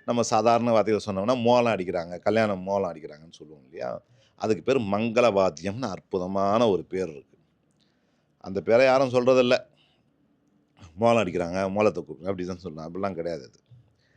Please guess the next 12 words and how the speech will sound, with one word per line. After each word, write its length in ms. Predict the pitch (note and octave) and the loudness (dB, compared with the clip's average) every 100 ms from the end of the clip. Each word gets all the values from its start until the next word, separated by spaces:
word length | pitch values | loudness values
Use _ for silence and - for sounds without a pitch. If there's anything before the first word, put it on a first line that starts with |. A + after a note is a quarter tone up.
| _ _ _ _ - | _ _ _ _ -2
அதை 240 | B2 B2+ | 2 2
ஏன் 240 | B2+ F3+ E3+ | 4 2 4
திருமாங்கல்யம் 880 | C#3+ D#3 E3+ E3+ E3+ D#3 D3+ C#3 G#2+ | 2 4 4 4 4 2 4 0 -2
தாலி 400 | - A2+ C#3+ E3 | 0 4 4 4
கட்டும் 380 | D#3 C3 - A#2 | 2 0 0 0
போதும், 500 | A2 G#2+ G#2 B2 A#2+ | 4 6 6 4 2
கையில 340 | - C3 D#3 D3 | 2 2 4 2
காப்பு 380 | B2 C3+ - C3 | 4 4 2 0
கட்டும் 340 | G#2+ - G2+ | 0 0 0
போதும், 400 | F#2+ F#2 G#2+ A#2 - _ _ _ _ - | 2 4 4 2 0 _ _ _ _ -8
முக்கியமா 760 | C3 C#3 _ - F3+ E3 E3+ | -6 -6 _ 4 6 6 4
அந்த 400 | A2 B2+ A#2+ A2+ | 4 2 4 2